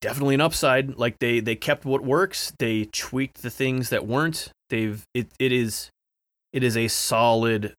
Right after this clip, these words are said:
solid shooter, and kind of, it's, it's crazy that, uh,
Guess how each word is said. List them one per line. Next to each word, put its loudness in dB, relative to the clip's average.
solid -2
shooter, -4
and -6
kind -4
of, -6
it's, -4
it's 0
crazy 0
that, 2
uh, 4